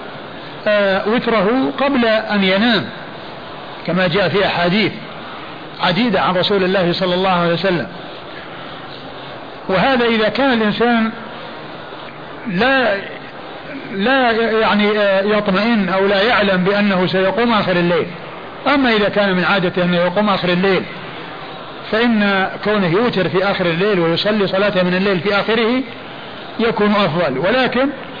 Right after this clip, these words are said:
من لم يحصل منه الاطمئنان والارتياح إلى أنه سي-، سيقوم آخر الليل فإنه لا ينام إلا وقد صلى، كما جاء في حديث أبي هريرة المتفق على صحته: "أوصاني خليلي صلى الله عليه وسلم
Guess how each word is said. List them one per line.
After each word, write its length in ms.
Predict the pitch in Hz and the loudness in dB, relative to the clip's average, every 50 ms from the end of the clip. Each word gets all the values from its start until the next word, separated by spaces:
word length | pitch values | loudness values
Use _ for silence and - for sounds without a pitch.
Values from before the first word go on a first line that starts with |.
| - - - - - - - - - - - | -14 -14 -14 -14 -14 -14 -14 -14 -12 -10 -6
من 320 | 196 196 226 262 269 240 214 | -2 0 2 2 4 4 2
لم 280 | 208 202 190 175 165 165 - - - - - - - - - - | 2 2 2 0 -2 -4 -8 -12 -14 -14 -14 -14 -14 -12 -6 -2
يحصل 440 | 226 262 - - - - 226 214 208 | -2 0 0 0 0 0 0 2 2
منه 420 | 233 247 226 170 180 185 175 185 - - - - - - - - - | 2 2 2 2 2 2 2 0 -2 -4 -12 -12 -14 -14 -10 -4 -2
الاطمئنان 680 | 214 220 220 220 220 202 202 196 196 226 233 220 185 175 | 0 0 0 0 0 0 0 2 2 2 2 2 2 2
والارتياح 640 | 180 190 208 196 - - 185 208 220 226 202 160 - | 2 2 2 2 2 2 2 2 4 2 2 2 2
إلى 180 | 180 180 190 190 | 0 0 2 2
أنه 380 | 220 220 214 208 185 190 185 | 0 2 2 2 2 2 0
سي-، 260 | 180 190 190 196 202 185 175 170 - - - 185 | 2 2 2 2 2 0 -2 -6 -10 -12 -12 -8
سيقوم 480 | - 196 190 202 196 196 220 226 208 | -4 0 0 0 0 0 0 2 2
آخر 220 | 220 208 196 202 190 | 2 2 2 2 0
الليل 340 | 185 190 208 240 262 269 262 269 - - - - - - - - - - - - | 2 2 2 2 2 2 0 -2 -6 -12 -12 -12 -12 -14 -14 -14 -14 -8 -2 0
فإنه 380 | 208 214 226 220 214 202 175 | 0 2 2 2 2 2 4
لا 300 | 196 190 196 220 226 214 | 4 4 4 4 4 4
ينام 260 | 196 202 226 220 208 208 | 2 2 2 2 2 2
إلا 380 | 220 233 233 214 202 196 190 | 2 2 2 2 2 2 2
وقد 200 | 185 - 185 160 - | 2 0 0 -2 -2
صلى، 460 | - 196 185 180 175 175 170 175 170 - - - | 0 0 2 2 2 2 2 2 0 -2 -4 -2
كما 220 | 196 196 196 185 180 | 0 2 2 2 2
جاء 200 | 156 202 190 170 | 2 2 2 2
في 120 | 180 180 | 2 0
حديث 260 | - 190 185 196 170 | 0 0 0 0 2
أبي 140 | 190 175 185 | 2 2 2
هريرة 320 | 170 185 202 208 190 175 165 | 2 2 2 2 2 2 2
المتفق 420 | 170 185 185 - 196 185 175 190 | 0 -2 0 0 0 0 2 0
على 140 | 185 180 175 | 0 0 0
صحته: 440 | - 190 156 143 214 - 247 262 240 - - - - - - - - - - - - - | 0 -2 0 0 0 0 0 0 0 -2 -8 -14 -14 -14 -14 -14 -14 -14 -14 -10 -4 0
"أوصاني 440 | 196 202 202 - 214 226 220 208 190 | 0 0 2 2 2 2 2 2 0
خليلي 420 | - 180 196 220 233 214 196 185 | 0 0 0 0 2 2 2 2
صلى 220 | 175 - 180 180 185 | 2 0 0 0 2
الله 140 | 190 202 196 | 2 2 2
عليه 120 | 180 180 | 2 0
وسلم 420 | 170 - 196 196 190 185 185 185 | 0 0 0 2 2 2 0 0